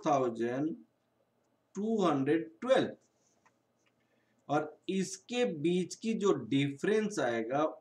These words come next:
वो आपको profit हो जाएगा, क्योंकि ये जो profit है इस दोनों के बीच में, पन्द्रह percent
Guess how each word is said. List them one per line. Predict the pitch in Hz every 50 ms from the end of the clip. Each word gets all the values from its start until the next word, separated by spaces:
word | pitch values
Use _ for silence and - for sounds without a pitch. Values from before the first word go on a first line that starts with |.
| _ -
वो | 160 165 180 196 208 202 - - 139
आपको | 135 135 135 - - - - - 175 180 175 - - -
profit | 185 196 202 190 190 - 226 - 165
हो | 151 127
जाएगा, | 117 110 104 98 104 - - - - _ _ _ _ _ _ _ _ _ _ _ _ _ _ _ _ _ _ _ _ _ _ _ _ _ _ _ _ _ _ _ _ _ _ _ _ _ _ _ _ _ _ _ _ _ -
क्योंकि | 190 190 190 185 226 233 - - - -
ये | 170 156 160 175 196 196
जो | 175 220 240 - -
profit | - 190 185 180 180 - - 226 240 220 214
है | 208
इस | 208 - 165
दोनों | 190 190 196 190 180
के | 185
बीच | 165 160 156 - -
में, | 160 180 214 202
पन्द्रह | - - - 208 208 202 196 202 214 208 214 214
percent | 202 175 - - 180 180 180 170 - -